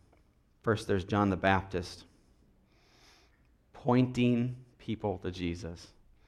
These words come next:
And that is a ministry we all have as Christians, pointing people to Jesus. Don't be surprised if people, if,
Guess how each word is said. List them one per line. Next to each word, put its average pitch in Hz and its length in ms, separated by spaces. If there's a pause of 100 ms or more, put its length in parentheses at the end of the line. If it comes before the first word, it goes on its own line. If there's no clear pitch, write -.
(440)
And 101 160
that 104 140
is 107 140
a 107 60
ministry 101 500
we 95 160
all 92 160
have 85 340 (420)
as 107 120
Christians, - 680
pointing 113 540
people 101 360
to 95 100
Jesus. 92 600 (800)
Don't 113 180
be 120 100
surprised 95 600
if 87 100 (920)
people, 90 560 (1120)
if, 95 120